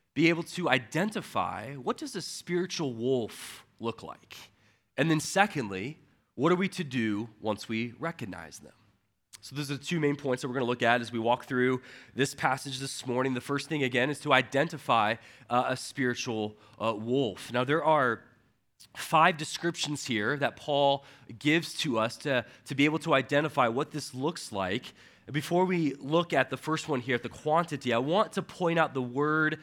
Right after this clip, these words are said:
uh, that's in verse ten, the first word there, which is the word for.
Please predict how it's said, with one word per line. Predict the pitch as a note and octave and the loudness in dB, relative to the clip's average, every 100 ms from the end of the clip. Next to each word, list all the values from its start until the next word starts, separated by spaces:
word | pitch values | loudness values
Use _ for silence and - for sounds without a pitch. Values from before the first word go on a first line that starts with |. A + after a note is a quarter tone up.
| - - - | -12 -20 -8
uh, | - C3 | 4 4
that's | B2 C3+ E3 | 4 0 0
in | F3+ | -2
verse | D#3 D3+ D3+ - | 2 2 2 -2
ten, | - A#2+ | -2 0
the | B2+ | 0
first | C3+ D#3 E3 - | -4 -4 -2 -2
word | C#3 A#2+ | -4 -2
there, | A2 A#2 | 2 2
which | B2+ B2 | 2 -2
is | C#3 | -4
the | C3+ | -2
word | B2 A2+ A#2+ | -2 0 -2
for. | - - E3 D3+ A2 F2 - | -6 -6 -2 0 0 -2 -8